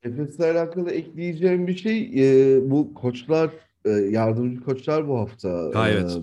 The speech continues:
Speaker 1: maçları yönetti. Bizim asistan hoca, e, Yakup Hoca daha tecrübeli tabii. Daha çok kaldı daha önceden. <laughs> Yunan asistan koç o kadar tecrübeli değildi. İlk maçıydı.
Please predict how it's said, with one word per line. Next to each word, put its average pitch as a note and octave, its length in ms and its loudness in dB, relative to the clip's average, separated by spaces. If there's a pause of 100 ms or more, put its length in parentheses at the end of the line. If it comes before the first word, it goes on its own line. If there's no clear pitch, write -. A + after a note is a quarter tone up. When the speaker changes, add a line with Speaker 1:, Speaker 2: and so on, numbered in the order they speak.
Speaker 1:
maçları F#2+ 520 -4
yönetti. F#2+ 560 -4
Bizim B2 680 -6
asistan C3+ 540 -4
hoca, B2 460 0
e, G2+ 240 0
Yakup G#2 440 -4
Hoca A2 440 -6
daha G#2 200 0
tecrübeli F2+ 540 -8
tabii. D#2 400 -10 (260)
Daha E2 180 -8
çok - 240 -18
kaldı C#2+ 540 -12
daha D#2 220 -10
önceden. F#2+ 480 -12 (200)
<laughs> - 240 -20
Yunan C#3 560 0
asistan B2+ 600 -4
koç C#3 260 -4 (100)
o A2 60 -4
kadar A2+ 380 -2
tecrübeli A2+ 560 -2
değildi. A2+ 240 -2
İlk A2 200 -4
maçıydı. G#2+ 640 -4